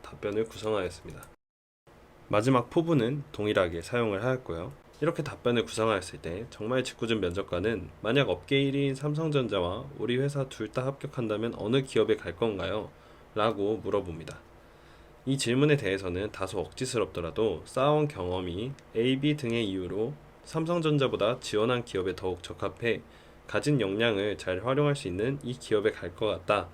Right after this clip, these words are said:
라고 이야기해 주시면 됩니다. 그러면 여기까지 지원 동기를 답변하는 방법에 대해서 알아보았는데요. 꼭 이렇게 답변하시지 않더라도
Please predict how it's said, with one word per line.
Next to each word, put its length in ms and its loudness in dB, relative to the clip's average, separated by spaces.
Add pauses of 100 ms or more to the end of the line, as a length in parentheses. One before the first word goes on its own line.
(220)
라고 540 4
이야기해 420 0
주시면 320 -4
됩니다. 400 -8 (560)
그러면 320 2
여기까지 640 0
지원 260 2
동기를 320 0
답변하는 640 2
방법에 420 0
대해서 520 -2
알아보았는데요. 880 0 (440)
꼭 160 0
이렇게 240 4
답변하시지 600 0
않더라도 640 0